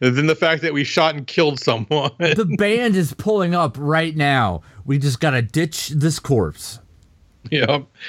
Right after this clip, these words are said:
Speaker 1: Although I do love the band's name is Four Out of Five Doctors.
Speaker 2: Well,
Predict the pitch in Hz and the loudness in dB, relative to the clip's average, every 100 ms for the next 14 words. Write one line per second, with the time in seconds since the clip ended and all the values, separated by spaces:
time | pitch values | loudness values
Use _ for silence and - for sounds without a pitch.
0 | - - 143 165 175 165 185 190 170 156 | -12 -4 0 2 2 2 0 0 0 2
1 | 160 160 147 147 160 147 - 135 131 131 | 0 0 0 2 2 0 0 2 2 0
2 | - 131 127 123 110 123 143 143 - _ | 0 0 0 -2 -4 0 0 0 -6 _
3 | _ _ _ _ _ _ _ _ _ _ | _ _ _ _ _ _ _ _ _ _
4 | _ _ _ _ _ _ _ _ _ _ | _ _ _ _ _ _ _ _ _ _
5 | _ _ - 110 113 98 | _ _ -6 0 0 0